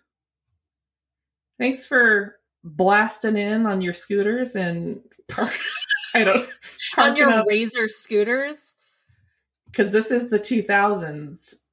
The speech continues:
Speaker 1: baby. <laughs>
Speaker 2: We all have Razor scooters,
Speaker 1: We all have
Speaker 2: except
Speaker 1: Razor
Speaker 2: Stephanie
Speaker 1: scooters.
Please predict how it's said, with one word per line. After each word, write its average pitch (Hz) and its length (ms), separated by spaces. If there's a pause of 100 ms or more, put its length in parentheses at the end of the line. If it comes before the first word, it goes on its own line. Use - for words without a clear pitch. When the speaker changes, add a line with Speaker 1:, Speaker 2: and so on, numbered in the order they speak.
(140)
Speaker 1:
baby. 220 880 (140)
<laughs> 294 60 (920)
Speaker 2:
We 226 120
all 226 200
have 190 360 (320)
Razor 190 320
scooters, - 640
Speaker 1:
We 202 80 (160)
all 190 160
have 180 80
Speaker 2:
except 175 160
Speaker 1:
Razor 240 300
Speaker 2:
Stephanie 226 400
Speaker 1:
scooters. 214 180